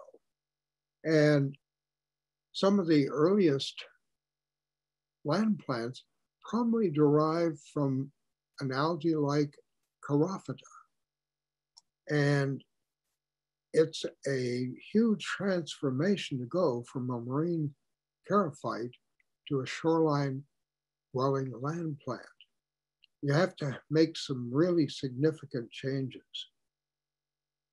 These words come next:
And one of these changes is waterproofing, because if you're going, if you're a plant and you're gonna be out of the water,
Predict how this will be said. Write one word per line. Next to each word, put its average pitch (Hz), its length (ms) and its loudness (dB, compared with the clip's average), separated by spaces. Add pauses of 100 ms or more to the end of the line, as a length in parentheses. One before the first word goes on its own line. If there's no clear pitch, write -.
(680)
And 147 180 -4 (220)
one 190 180 2
of 226 100 0
these 139 220 2
changes 131 640 -2 (140)
is 156 260 0
waterproofing, 147 720 -4 (720)
because 151 380 0
if 143 160 -6
you're 143 100 4
going, 170 560 0 (200)
if 113 160 -12
you're 135 140 0
a 120 40 -8
plant 196 320 0
and 139 100 -6
you're 135 80 0
gonna 151 220 0
be 143 220 2
out 165 240 -2
of 170 80 0
the 147 80 2
water, 131 640 -2